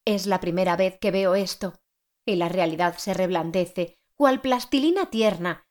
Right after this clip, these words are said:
acogedora, maleable, editada en colores primaverales, moldea tus andares y flotas detrás de las gafas de sol. Corre, Mari, corre.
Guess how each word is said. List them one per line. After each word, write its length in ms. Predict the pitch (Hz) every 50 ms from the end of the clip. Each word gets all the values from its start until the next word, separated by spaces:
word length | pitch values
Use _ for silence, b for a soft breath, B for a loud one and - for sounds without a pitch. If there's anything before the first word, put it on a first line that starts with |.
| _ -
acogedora, 840 | 220 196 - 208 - - - 156 160 180 180 170 170 160 151 - _ _ _
maleable, 800 | 196 185 165 151 139 143 156 170 180 190 175 175 175 170 - _ _ _ _ _ -
editada 460 | 233 220 214 233 - 311 330 339 381
en 100 | 370 330
colores 500 | - - 196 190 208 214 190 190 185 -
primaverales, 840 | - 208 202 185 180 175 175 160 - 202 254 262 247 233 233 - _ _ _ _ -
moldea 500 | 233 208 180 165 165 180 185 196 190 185
tus 220 | 185 190 180 - 190
andares 600 | 175 160 156 160 185 196 190 185 185 180 - -
y 60 | 175
flotas 480 | - - 185 190 190 185 - 180 175 -
detrás 400 | 170 170 - 165 180 175 165 180
de 80 | 175
las 180 | 175 175 170 170
gafas 400 | - 180 175 185 - 185 175 -
de 80 | 196
sol. 400 | 185 - - 175 175 180 180 - _ _ _ _ _ _ _ _ _ _ _ _ _ _ _ _ _ _ _ _ _
Corre, 320 | - 196 196 196 196 185 180
Mari, 300 | 190 208 208 208 226 220
corre. 540 | - 277 269 269 262 233 190 175 - _